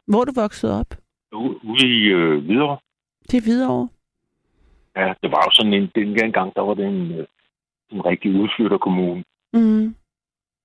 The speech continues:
Speaker 2: Der var mange børn. Rigtig mange børn. Det
Speaker 1: Ja.
Speaker 2: var, det, det, det var, øh, vi havde nogle lærere fra den, vi havde også nogle af de moderne lærere, kan man kalde, ikke? Det,
Speaker 1: Mm.
Speaker 2: det var lige der, de, de nye, dem kaldte,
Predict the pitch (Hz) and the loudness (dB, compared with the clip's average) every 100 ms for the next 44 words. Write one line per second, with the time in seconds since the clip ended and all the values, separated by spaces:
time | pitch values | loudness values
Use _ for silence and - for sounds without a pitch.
0 | _ _ 85 76 76 80 208 - - - | _ _ -8 -6 0 2 2 0 -4 -8
1 | _ _ _ _ - - 67 65 - - | _ _ _ _ -6 -4 -6 -8 -14 -18
2 | _ _ _ _ _ _ _ _ _ _ | _ _ _ _ _ _ _ _ _ _
3 | _ _ _ _ _ _ _ _ _ _ | _ _ _ _ _ _ _ _ _ _
4 | _ _ _ _ _ _ _ 196 190 80 | _ _ _ _ _ _ _ 2 4 4
5 | 73 71 87 85 - 85 95 98 - _ | 0 -4 -8 -10 -12 -12 -12 -12 -16 _
6 | _ _ 82 76 71 - _ 90 98 101 | _ _ -16 -16 -18 -20 _ -4 0 2
7 | 92 90 78 85 - 90 170 - 95 113 | 2 2 2 0 -2 -4 -6 -8 -4 0
8 | 135 117 123 113 117 95 95 - 78 - | 0 0 -2 -2 -2 -4 -6 -6 -12 -18
9 | _ _ _ _ _ _ 277 - - 92 | _ _ _ _ _ _ -10 -6 0 0
10 | 110 117 87 76 78 - 90 80 - 73 | 2 2 2 2 0 -2 -6 -8 -2 -2
11 | 76 104 - - 233 214 190 214 196 202 | 0 -2 -2 2 2 4 0 -4 -6 -4
12 | 240 226 - 113 - _ _ _ 95 92 | -2 -2 -2 -6 -12 _ _ _ -4 0
13 | 87 98 107 107 92 82 - 107 - 104 | 0 0 -2 -4 -6 -8 -4 -4 0 -2
14 | 92 | -2